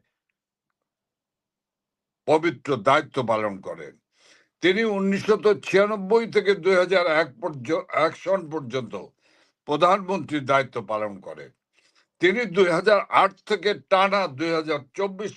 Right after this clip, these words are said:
পর্যন্ত মোট পঞ্চ-, পাঁচবার বাংলাদেশের প্রধানমন্ত্রী হিসেবে নির্বাচিত হন। এক মুখ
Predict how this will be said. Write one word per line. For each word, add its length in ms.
পর্যন্ত 500
মোট 300
পঞ্চ-, 460
পাঁচবার 680
বাংলাদেশের 720
প্রধানমন্ত্রী 680
হিসেবে 480
নির্বাচিত 960
হন। 380
এক 220
মুখ 220